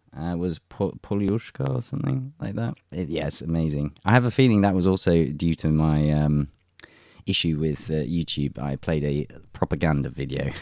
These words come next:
<laughs> last time, so I thought instead I would, I would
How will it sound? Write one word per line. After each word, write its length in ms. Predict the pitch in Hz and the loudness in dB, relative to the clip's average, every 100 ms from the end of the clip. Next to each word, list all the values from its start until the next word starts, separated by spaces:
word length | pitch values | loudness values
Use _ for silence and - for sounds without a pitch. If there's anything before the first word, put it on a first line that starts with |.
| - _ | -16 _
<laughs> 240 | - - | -12 -2
last 500 | 98 98 - - - | 0 2 0 -2 -4
time, 280 | - 107 - | 0 0 -2
so 380 | - - 98 101 202 - - - | -10 -6 0 0 -2 -8 -14 -2
I 80 | 117 | 2
thought 240 | 143 135 | 4 6
instead 420 | 123 113 127 117 110 | 6 4 6 6 8
I 140 | 104 | 6
would, 300 | 101 98 - - - _ _ - | 6 4 0 -16 -20 _ _ -2
I 80 | |
would 180 | 95 98 | 0 0